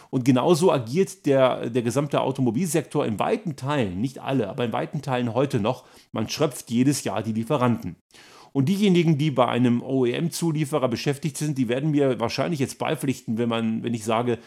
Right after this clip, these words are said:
das ist kein Zuckerschlecken für einen Automobil-Lieferanten zu arbeiten, weil man dort immer wieder für die, von diesen O E Ms, also O E M steht für Original Equipment Manufacturers, also die Hersteller des original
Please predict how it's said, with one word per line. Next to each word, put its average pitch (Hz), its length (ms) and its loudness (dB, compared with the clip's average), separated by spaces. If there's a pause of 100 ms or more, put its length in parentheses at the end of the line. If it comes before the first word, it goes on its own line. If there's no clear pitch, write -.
(200)
das - 140 -10
ist 175 180 -4
kein 139 220 0
Zuckerschlecken 135 640 -2
für 123 260 -2
einen 123 280 0 (260)
Automobil-Lieferanten 120 1600 0 (160)
zu 110 220 -6
arbeiten, 143 520 0
weil 131 180 -4
man 151 180 -2
dort 135 280 -2
immer 170 260 0
wieder 139 200 0
für 131 220 0
die, 123 180 -6
von 156 220 -2
diesen 123 260 -2
O 127 240 -4
E 113 180 -4
Ms, 156 440 -2 (260)
also 110 220 -6
O 117 160 -6
E 110 180 -6
M 127 160 -4
steht 117 240 -4
für 113 180 -4
Original 120 680 0 (180)
Equipment 131 500 -2
Manufacturers, 120 800 -4
also 107 180 -8
die 104 320 -4
Hersteller 113 460 -2
des 107 160 -8
original 113 600 0